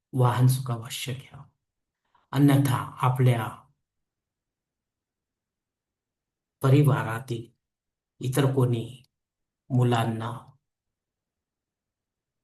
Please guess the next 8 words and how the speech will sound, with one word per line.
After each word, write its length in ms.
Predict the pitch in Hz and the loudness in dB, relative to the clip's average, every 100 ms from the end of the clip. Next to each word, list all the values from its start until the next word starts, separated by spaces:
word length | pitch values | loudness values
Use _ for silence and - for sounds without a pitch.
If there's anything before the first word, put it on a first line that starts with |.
| _ _ _ _ _ _ _ _ _ _ _ _ _ _ _ _ _ _ _ _ _ _ _ _ _ _ _ _ | _ _ _ _ _ _ _ _ _ _ _ _ _ _ _ _ _ _ _ _ _ _ _ _ _ _ _ _
शाळेत 440 | - - 127 131 127 | -2 2 4 4 2
स-, 200 | - 131 113 - _ _ _ _ | 0 0 -2 -4 _ _ _ _
आण 680 | 135 131 123 120 127 127 131 | 2 6 6 6 4 4 2
करण्याची 960 | 131 117 113 117 120 120 - 113 110 - _ _ _ _ | 0 -6 -6 -6 -8 -10 -10 -10 -12 -18 _ _ _ _
जबाबदारी 640 | 131 120 123 123 127 127 | -2 2 0 0 2 2
स्वीकारत 680 | 131 - 120 - 110 113 - | 2 0 -4 -8 -10 -12 -12
असेल 440 | 120 - 123 135 120 - _ _ _ _ _ _ _ _ _ _ _ _ _ _ _ _ _ _ _ _ _ _ _ _ _ | -8 -8 -8 -12 -16 -20 _ _ _ _ _ _ _ _ _ _ _ _ _ _ _ _ _ _ _ _ _ _ _ _ _
तर 180 | 135 | -2